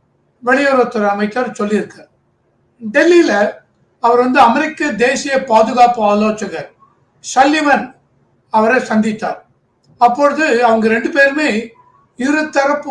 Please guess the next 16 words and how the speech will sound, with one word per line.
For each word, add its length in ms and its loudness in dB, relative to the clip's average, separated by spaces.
உறவுகள் 400 0
மற்றும் 320 -6
உலகளாவிய 720 0
பிரச்சனைகள் 640 -4
குறித்து 320 -6
விவாதித்திருக்காங்க. 840 -2
இது 180 -4
குறித்து 300 -2
அவர் 200 0
ஜெய்சங்கர் 580 -4
சொல்லும் 320 -4
பொழுது 320 -2
அவர் 200 -2
என்ன 140 -4
சொல்லிருக்கார்? 600 -2
"அமெரிக்க 440 -2